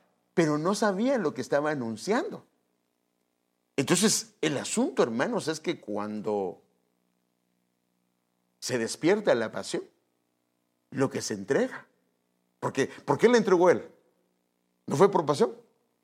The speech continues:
¿No fue por un descontrol de, de su sexualidad? ¿Sí o no? Y lo, y el problema es que, ahora, el asunto es que no entregó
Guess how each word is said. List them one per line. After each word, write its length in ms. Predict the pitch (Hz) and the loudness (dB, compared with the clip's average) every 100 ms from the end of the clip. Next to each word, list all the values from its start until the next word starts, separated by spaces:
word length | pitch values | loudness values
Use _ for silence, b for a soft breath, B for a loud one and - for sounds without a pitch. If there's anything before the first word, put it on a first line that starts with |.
| _ _ _ _ - | _ _ _ _ -4
¿No 140 | 151 | 2
fue 180 | 143 180 | 2 4
por 160 | 180 | 4
un 120 | 180 185 | 4 4
descontrol 540 | 180 - 120 165 185 | 2 0 0 2 4
de, 440 | 180 135 104 - _ _ _ - | 4 4 2 -4 _ _ _ -10
de 140 | 117 | -8
su 120 | 117 | -4
sexualidad? 680 | 117 135 139 120 120 233 - _ _ _ _ | -2 0 0 2 2 0 -4 _ _ _ _
¿Sí 100 | - | 4
o 60 | 170 | 4
no? 140 | 113 - _ _ _ _ _ _ _ - | 2 -4 _ _ _ _ _ _ _ -2
Y 80 | 156 | 4
lo, 100 | 156 | 4
y 160 | 160 | 4
el 80 | 170 | 2
problema 340 | - 147 277 381 | 4 4 6 4
es 60 | |
que, 460 | 202 131 - 139 - | 2 0 -2 -8 2
ahora, 160 | 165 135 | 2 4
el 100 | 127 | 2
asunto 400 | - 294 - 277 | 2 0 0 -2
es 100 | - | 0
que 120 | 151 | -2
no 180 | 135 185 | 0 0
entregó 420 | 240 196 156 | 2 2 6